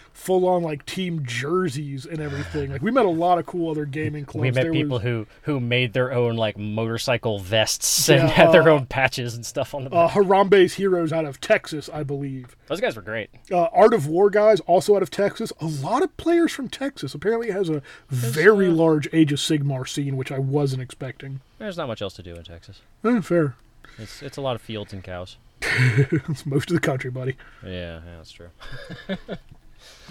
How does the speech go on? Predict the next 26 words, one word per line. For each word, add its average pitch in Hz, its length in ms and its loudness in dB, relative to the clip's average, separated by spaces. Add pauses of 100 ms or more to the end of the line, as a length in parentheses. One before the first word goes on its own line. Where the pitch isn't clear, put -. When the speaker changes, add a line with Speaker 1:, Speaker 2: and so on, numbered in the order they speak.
(480)
Speaker 2:
But 147 60 -2
yeah, 165 120 4
uh, 123 440 -2
great 175 220 -6
time. 135 280 -8
I'm, 101 380 -10
I'm 101 260 -12
excited 120 420 -8
to 117 60 -12
do 117 140 -10
it 110 80 -6
again 110 180 -6
at 113 80 -10 (120)
some 117 240 -8
point 113 220 -8
in 113 40 -12
the 107 80 -10
future. 117 480 -10
Um, 95 480 -8
it - 80 -8
was 123 80 -4
just 117 140 -8
really, 120 260 -6 (320)
really 139 220 -4
nice, 127 440 -4
'cause, 165 160 -6